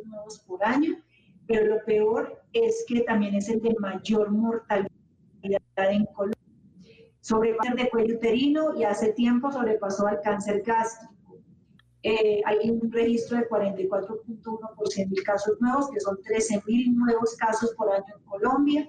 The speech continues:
Desafortunadamente, la mayoría de los casos son tumores avanzados. En el instituto,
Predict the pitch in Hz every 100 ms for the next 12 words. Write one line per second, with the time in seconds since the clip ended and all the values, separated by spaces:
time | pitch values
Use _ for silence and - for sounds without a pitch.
0 | - _ _ _ - 214 208 208 208 202
1 | 208 208 208 226 226 202 202 196 208 214
2 | 226 226 214 202 - 202 196 214 220 208
3 | 220 214 208 208 - - 285 277 - 262
4 | 269 277 277 233 196 190 - - 381 214
5 | - - 453 453